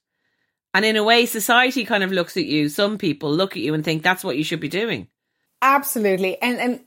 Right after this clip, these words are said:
Speaker 2: what you're saying is so, so true. And I experienced that a lot, like that whole idea of fear. Generally, people who meet me for the first time are just strangers. The very first question they'll ask is, "Are you gonna get better?" <laughs> And,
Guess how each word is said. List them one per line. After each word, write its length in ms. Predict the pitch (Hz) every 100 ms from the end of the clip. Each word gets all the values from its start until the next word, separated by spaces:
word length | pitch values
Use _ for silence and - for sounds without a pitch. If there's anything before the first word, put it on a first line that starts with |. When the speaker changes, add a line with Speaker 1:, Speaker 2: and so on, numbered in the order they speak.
| _
Speaker 2:
what 220 | 220 254 254
you're 180 | 247
saying 320 | 247 254 240 233
is 180 | 214
so, 380 | - - 233 240
so 300 | 233 226 202
true. 240 | 196 202 208
And 120 | 226
I 100 | 226
experienced 500 | 214 - 247 233 -
that 140 | 202
a 60 | 196
lot, 220 | 202 180
like 240 | 208 214
that 140 | 226 208
whole 240 | 226 233 220
idea 240 | 208 202
of 120 | 185
fear. 440 | - 220 196 165 156 _ _ _
Generally, 500 | 254 339 392 330 277
people 300 | 277 254 254
who 60 | 233
meet 180 | 233
me 100 | 240 233
for 120 | 220
the 100 | 196
first 360 | 220 208 208
time 220 | 214 202 208
are 80 |
just 240 | 202 202 -
strangers. 640 | - 180 190 214 262 277 - _ _ -
The 100 | 247
very 440 | 214 240 349 392 370
first 380 | 311 269 254 -
question 340 | 240 240 240
they'll 160 | 220 208
ask 280 | 214 208 220
is, 240 | 202 - _ _ -
"Are 80 |
you 100 | 262
gonna 200 | 233 254
get 200 | 240 220
better?" 480 | 190 226 220 170 151 _ _ _ _
<laughs> 80 | - - - _ _ _ _ _ 262
And, 360 | 302 311 311